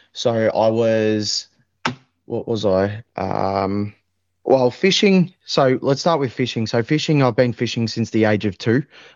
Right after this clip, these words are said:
My father was a hardcore fisherman, fly fisherman, game fisherman, um, and then, yeah, local bays for your snapper, gummy, whiting, and all of that as well.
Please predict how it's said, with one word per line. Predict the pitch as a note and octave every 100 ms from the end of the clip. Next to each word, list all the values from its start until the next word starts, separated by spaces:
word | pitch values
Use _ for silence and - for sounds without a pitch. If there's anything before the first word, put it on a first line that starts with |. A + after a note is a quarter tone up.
| -
My | A#2 A2+
father | - A2+ G#2 A2
was | G#2+ A2 A2
a | G#2+
hardcore | G2 G2+ G2+ - G#2+
fisherman, | - A2 - A#2+ A2+
fly | - G#2 G#2+
fisherman, | G#2 A2+ G#2 G#2 G#2+ G#2 G2
game | G#2 G2+ G#2
fisherman, | G2+ G2+ - G2+ G2+ G2 - - - - -
um, | G#2+ G2+ -
and | A2
then, | A2 A2
yeah, | G#2+ G#2+
local | G#2 G#2 G#2 G2+
bays | F#2 F#2 G2
for | G#2
your | G2+ G2+
snapper, | - G#2 G2 G#2+
gummy, | F2+ F#2+ F#2+ G2
whiting, | F2+ F2 F2 F#2 F#2 F#2 -
and | F#2+
all | F2+ F2+
of | F2+
that | F2
as | F2+ F2 -
well. | F2 F2